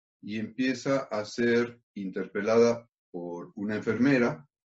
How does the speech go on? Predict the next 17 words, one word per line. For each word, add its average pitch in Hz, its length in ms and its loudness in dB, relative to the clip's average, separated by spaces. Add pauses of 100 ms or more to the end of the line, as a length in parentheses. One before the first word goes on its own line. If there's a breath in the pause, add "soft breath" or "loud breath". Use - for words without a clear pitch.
(760)
que 120 500 2
le, 95 640 -6 (240)
eh, 87 320 -10 (400)
empieza 107 720 -4
a 90 340 -6
señalar, 104 760 -2 (840)
eh, 76 300 -12
desesperada, 107 1120 0 (360)
seguramente 90 680 -6
que 76 340 -14 (140)
hasta - 260 -20
enojada, 113 680 -2 (580)
le 92 100 -6
empieza 110 380 -4
a 107 40 -2
decir 120 520 0 (460)
que, 120 500 0